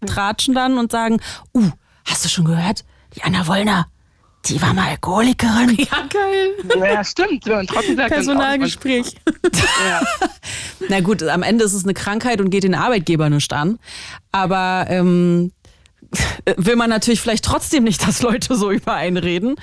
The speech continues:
Speaker 1: Vor allen Dingen, wenn's auch gar nicht stimmt. Aber manchmal weiß ich, wusste ich mir, äh, bisher auch nicht anders zu helfen, als zu sagen, "Du, lass mich,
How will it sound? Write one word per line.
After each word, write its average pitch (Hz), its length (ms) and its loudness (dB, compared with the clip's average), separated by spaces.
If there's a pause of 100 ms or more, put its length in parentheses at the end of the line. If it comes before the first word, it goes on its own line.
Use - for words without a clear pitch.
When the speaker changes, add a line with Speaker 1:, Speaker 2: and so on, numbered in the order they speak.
(380)
Speaker 1:
Vor 185 140 -2
allen 180 140 0
Dingen, 180 180 0
wenn's 170 180 -2
auch 175 100 -4
gar 165 160 -4
nicht 165 160 -2
stimmt. 180 340 -4
Aber 185 400 0 (520)
manchmal 269 640 2 (240)
weiß 208 200 0
ich, 240 140 2
wusste 220 400 0
ich - 140 0
mir, 254 720 0
äh, - 20 -2
bisher 254 320 0
auch 311 80 0
nicht 226 180 0
anders 170 220 0
zu - 100 -2
helfen, 180 220 0
als 190 180 -2
zu - 80 -4
sagen, 196 340 -2
"Du, 254 320 2 (680)
lass 233 240 -2
mich, 240 400 0